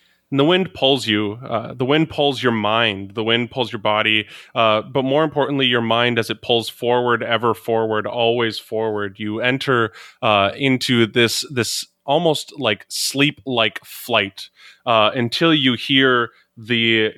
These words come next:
clang of metal. And you look up at the prairie, an empty metal suit is bounding towards you.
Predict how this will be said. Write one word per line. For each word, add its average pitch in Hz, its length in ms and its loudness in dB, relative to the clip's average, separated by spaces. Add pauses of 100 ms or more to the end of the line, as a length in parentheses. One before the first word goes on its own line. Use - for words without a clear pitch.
clang 127 520 0
of 107 220 -6
metal. 104 480 -4 (260)
And 117 100 -2
you 120 100 4
look 131 360 0
up 123 260 0
at 123 120 -2
the 117 80 -6
prairie, 113 540 2
an 101 180 -4
empty 131 280 -2
metal 113 320 0
suit - 460 -8
is 101 140 -10
bounding 107 560 -2
towards 98 560 -8
you. 110 260 -12